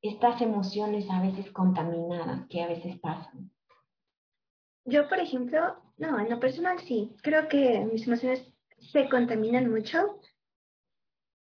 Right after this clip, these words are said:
Speaker 2: porque efectivamente, como dices, me siento enojada y me entristece estar enojada. O me siento triste y me enoja estar triste. O, o si me siento estresada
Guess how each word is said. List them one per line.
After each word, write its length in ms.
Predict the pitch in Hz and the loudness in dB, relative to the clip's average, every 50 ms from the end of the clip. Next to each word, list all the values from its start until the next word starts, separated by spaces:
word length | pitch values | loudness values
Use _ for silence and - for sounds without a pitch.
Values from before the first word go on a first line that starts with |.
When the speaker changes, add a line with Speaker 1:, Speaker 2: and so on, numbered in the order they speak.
| - | 2
Speaker 2:
porque 540 | 269 262 247 247 254 - 240 233 226 226 - - | 4 4 4 4 4 4 6 6 6 6 6 4
efectivamente, 800 | 285 294 269 254 254 - 285 311 311 302 320 330 320 302 254 - | 2 4 4 2 2 2 2 2 2 2 0 0 0 -2 -2 -2
como 200 | 233 226 220 220 | -2 -4 -4 -2
dices, 540 | 214 254 269 269 214 185 - - - _ _ _ _ _ _ - | -2 -2 -2 -2 -4 -6 -8 -12 -20 _ _ _ _ _ _ 0
me 100 | 254 262 | 0 0
siento 240 | 262 285 285 294 349 | 2 0 0 0 0
enojada 720 | 330 285 247 240 - 240 240 247 262 294 320 320 - - - _ | 0 0 0 0 2 2 2 4 4 2 2 0 -2 -6 -8 _
y 140 | - 262 269 | 4 6 6
me 120 | 262 240 | 6 6
entristece 400 | 233 254 233 202 208 - 233 247 | 4 0 -2 -4 -4 -4 -4 -6
estar 180 | 262 - 247 240 | -4 -4 -2 0
enojada. 580 | 240 233 208 196 208 202 196 190 190 196 - - _ _ | 0 0 0 -2 -4 -4 -4 -4 -6 -10 -14 -18 _ _
O 240 | - 226 233 240 240 | 2 4 6 6 8
me 160 | 240 240 247 | 8 8 6
siento 260 | 247 262 247 294 302 - | 6 4 2 0 0 0
triste 460 | - 294 294 294 - - 311 - - | 2 2 2 0 0 -4 -6 -4 -2
y 160 | 254 254 233 | -2 0 2
me 260 | 226 247 233 220 214 226 | 6 6 6 6 4 4
enoja 260 | 240 262 339 - 359 | 2 2 2 0 -2
estar 240 | 320 - 240 233 - | -2 -2 -4 -2 0
triste. 500 | 208 214 208 202 - - 190 - - - | 0 0 0 0 -4 -6 -6 -4 -4 -2
O, 540 | - 214 214 214 214 214 208 208 208 202 - - - - - - | 0 0 2 2 2 2 2 2 0 -2 -4 -12 -20 -12 -4 -4
o 60 | 254 | -2
si 100 | 262 247 | 0 2
me 140 | 247 247 247 | 4 4 4
siento 260 | 247 254 254 262 302 | 2 0 -2 -2 -4
estresada 840 | 311 311 - - 220 220 214 - - 233 247 247 262 277 294 330 339 | -4 -6 -6 -4 -4 -4 -4 -2 0 2 4 4 4 4 2 0 -2